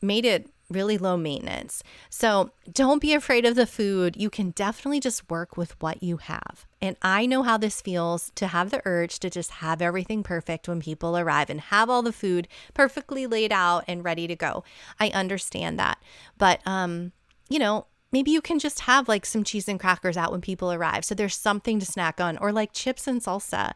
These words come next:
But don't feel like you have to have everything, and let people help. And, um, just try to resist that urge to have it all perfect.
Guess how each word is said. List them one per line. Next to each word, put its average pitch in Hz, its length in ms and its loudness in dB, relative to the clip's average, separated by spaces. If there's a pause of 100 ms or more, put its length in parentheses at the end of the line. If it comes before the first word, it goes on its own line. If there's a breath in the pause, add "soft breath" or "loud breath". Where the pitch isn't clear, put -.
(480 loud breath)
But 214 420 4
don't 226 300 4
feel 285 140 0
like 226 200 0
you 208 80 -4
have 185 220 -4
to 180 80 -4
have 170 240 -2
everything, 151 600 -8
and 175 200 -6
let 170 420 2
people 165 440 0
help. - 340 -6 (140)
And, 165 420 -2 (380 loud breath)
um, 180 340 2
just - 240 0
try 269 180 4
to 311 80 4
resist 220 400 4
that 202 200 8
urge 165 380 2
to 196 80 0
have 175 240 4
it 208 60 0
all 226 120 8
perfect. 175 720 0